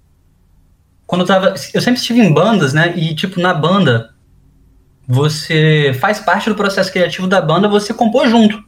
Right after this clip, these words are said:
bota fé, tipo, é, todo mundo participa e todo mundo cria junto o, o som. É, então, tipo, obviamente que você não, não vai conseguir botar, é,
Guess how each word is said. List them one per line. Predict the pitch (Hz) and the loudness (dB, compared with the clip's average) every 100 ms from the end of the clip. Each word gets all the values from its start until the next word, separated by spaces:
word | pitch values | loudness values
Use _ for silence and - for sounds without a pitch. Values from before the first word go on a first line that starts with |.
| _ | _
bota | 131 123 | -4 -4
fé, | 123 165 | -2 -2
tipo, | - 135 - - - _ _ _ _ _ - | -2 -14 -16 -20 -20 _ _ _ _ _ -4
é, | 127 120 120 | 0 2 0
todo | 135 135 | 0 0
mundo | 139 151 156 | 0 0 -2
participa | 170 - - 180 202 226 - - | -6 -8 -6 -4 0 -2 -2 -14
e | 156 | -6
todo | 170 175 | -4 0
mundo | 185 | 0
cria | 185 185 202 | 0 0 2
junto | 196 202 214 208 208 | 2 2 2 -2 -2
o, | 180 180 175 175 | -6 -4 -4 -2
o | 214 | -2
som. | 208 147 123 - _ _ _ _ _ _ - | -2 -2 -4 -14 _ _ _ _ _ _ -6
É, | 139 131 127 123 120 120 120 | -2 2 2 2 2 0 0
então, | 165 156 175 | -2 0 0
tipo, | 190 208 190 180 156 | 0 -2 -2 0 2
obviamente | 156 170 180 170 175 185 | 2 0 0 0 0 -2
que | - 190 190 185 _ _ _ _ _ | -4 -4 -2 -4 _ _ _ _ _
você | 156 156 175 - 196 202 | -6 -2 -2 -2 0 2
não, | 220 202 | 2 0
não | 185 190 180 | 0 0 2
vai | 160 190 | 0 0
conseguir | 202 190 175 175 | -2 -4 -6 -4
botar, | 180 175 - 147 165 151 - _ - | 0 -2 0 0 2 0 -6 _ -2
é, | 135 127 127 127 - | 0 2 2 0 -4